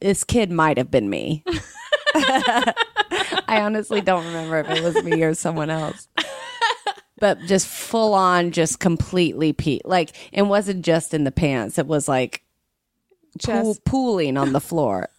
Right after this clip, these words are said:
Speaker 1: <laughs> Terrible. And as a teacher, it's just like,
Speaker 2: Like,
Speaker 1: that's
Speaker 2: ugh.
Speaker 1: what kids do.
Speaker 2: Yeah, they just pee.
Speaker 1: They pee. <laughs> So annoying. Yeah.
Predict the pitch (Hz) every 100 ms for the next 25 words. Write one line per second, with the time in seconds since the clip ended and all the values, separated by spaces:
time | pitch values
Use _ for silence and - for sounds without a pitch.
0 | _ - - _ _ - _ _ _ _
1 | - - 196 214 202 156 120 110 - -
2 | 220 254 277 - 294 269 269 220 185 -
3 | 220 214 202 226 214 233 247 233 247 240
4 | - 269 262 226 202 190 302 415 262 240
5 | 240 220 214 208 214 _ 233 214 208 208
6 | 254 285 - 277 349 453 415 170 - 262
7 | 302 - - _ _ - 494 - 523 523
8 | - 262 254 233 208 - - 214 214 208
9 | 240 320 311 160 160 156 165 _ 480 -
10 | _ _ _ _ _ _ - 180 175 165
11 | 156